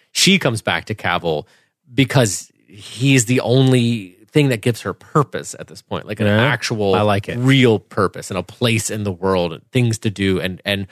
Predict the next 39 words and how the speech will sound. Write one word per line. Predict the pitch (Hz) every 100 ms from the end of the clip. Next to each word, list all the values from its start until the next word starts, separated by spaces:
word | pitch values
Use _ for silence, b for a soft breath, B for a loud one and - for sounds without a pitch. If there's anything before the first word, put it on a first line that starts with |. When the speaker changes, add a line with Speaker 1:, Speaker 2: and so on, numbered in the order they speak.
| b -
Speaker 1:
also | 131 131
just | 117 107 110
belief | 117 110 131 113
in | 110 92
her. | - 156 - -
Like, | 98
nobody | 98 156 208 156
else | 160 151
is | 127
gonna | 110
take | - - 123
her | 87
side | - - 139 131 85
at |
this | - -
point. | - 82 95
Speaker 2:
A | 131
place | 156 165 -
in | 143
the |
world, | 101 110 117 101
I |
think, | 92 113 104
is | 90
the, | 101 104
is | 95
probably | 113 101
the | 101 87
best | - 110 -
of |
those | 92 90
points | - - 92 85 -
because | 104 110 95
she | - - 117
has, | 113 120 120 104 95
Boomer | 101 127 151 123
has | 107 92
no | 92 101 101
home. | 95 90 90 -